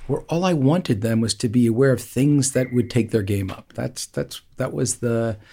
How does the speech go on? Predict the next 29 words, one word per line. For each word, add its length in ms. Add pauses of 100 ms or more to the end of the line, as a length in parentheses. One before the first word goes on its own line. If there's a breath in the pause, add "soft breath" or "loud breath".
(320 loud breath)
that 140
was 200
the 160
idea. 400 (100)
And 180
too 300 (100)
often 600 (120)
in 120
the 100
performance 580
appraisal 520
process, 800 (120)
people 320
are 40
relegated 640
to 60
filling 380
out 140
forms 500
and 140
putting 320
numbers, 480
you're 100
a 60
seven 340
here 340
or 120
three 320
there. 420